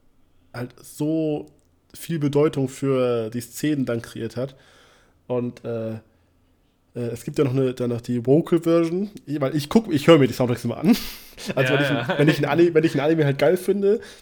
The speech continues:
Speaker 1: dann warte ich darauf, dass es bei Spotify zur Verfügung steht. Irgendwann kommen die dann mit rein und dann höre ich das einmal alle durch. Und alle, die mir gefallen, und das sind halt meistens auch natürlich die, die in Schlüsselszenen genutzt werden oder man sagt,
Speaker 2: Ja.
Speaker 1: „Ach, das, das, das lief da und da“,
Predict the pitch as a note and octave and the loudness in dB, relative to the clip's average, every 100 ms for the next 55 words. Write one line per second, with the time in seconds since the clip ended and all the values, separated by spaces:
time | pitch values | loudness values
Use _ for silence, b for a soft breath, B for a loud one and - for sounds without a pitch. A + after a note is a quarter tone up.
0 | - C#3 C#3 D#3 D#3 C#3 D3 D3+ C3+ - | -4 0 2 0 0 -2 -2 -4 -4 -4
1 | B2+ - C#3+ C#3 C3+ B2+ C3 A2+ F#3 G3 | -6 -4 -6 -4 -4 -4 -4 -6 -6 -6
2 | - G#3 G#3 D3 C#3 B2+ B2 C3 B2+ A#2 | -6 -8 -8 -8 -8 -8 -6 -4 -2 -4
3 | G#2+ G#2+ - C#3+ F3 - B2+ B2 C3+ C3+ | -6 -10 -8 -6 -6 -8 -6 -2 -2 -2
4 | - C#3 C3 B2 A#2+ C#3 G#3 - - B | -4 -4 -4 -6 -6 -2 -2 -2 -14 B
5 | B B C#3+ C#3 C#3 D3+ D3 C#3 C3 C3 | B B -6 -6 -4 -4 -2 -2 -2 -4
6 | C#3 D3+ F3 G#3 - b b b b C3+ | -2 0 0 -4 -10 b b b b -8
7 | C#3 C#3 C3 C3 D#3 - B2 C3+ C#3 C3+ | -6 -6 -4 -4 -4 -6 -10 -10 -10 -10
8 | D#3 D3 C#3+ - D#3 C3 - A#2+ A2+ A#2+ | -8 -6 -6 -4 -4 -4 -6 -6 -6 -8
9 | - A#2+ A#2 A#2 - A2+ A2 G#2+ B B | -10 -6 -4 -4 -6 -6 -6 -8 B B
10 | B2 A2+ G#2 C3 - D3 - - C3 - | -8 -6 -6 -8 -6 -6 -6 -10 -10 -10
11 | - C3 C3+ B2+ C#3+ C3+ G#2+ A#2+ C#3 | -8 -6 -6 -6 -6 -6 -6 -6 -8